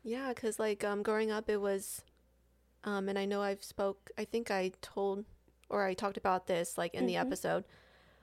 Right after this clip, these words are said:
Speaker 1: but it was something I, you know, did try to hide.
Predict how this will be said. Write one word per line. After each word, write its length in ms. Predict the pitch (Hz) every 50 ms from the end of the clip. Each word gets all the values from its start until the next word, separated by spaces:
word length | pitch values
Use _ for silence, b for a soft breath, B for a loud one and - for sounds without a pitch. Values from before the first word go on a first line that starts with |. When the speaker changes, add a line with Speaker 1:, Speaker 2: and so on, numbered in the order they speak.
| b b b _
Speaker 1:
but 100 | - 214
it 80 | 214 208
was 160 | 208 208 208
something 380 | - - 202 208 - 196 196 190
I, 260 | 185 180 180 180 - - _ _ _ _ _
you 120 | - 196 190
know, 240 | 185 180 180 185 185
did 180 | - 190 185
try 140 | - 214 190
to 80 | 202 202
hide. 420 | 196 185 180 180 180 185 185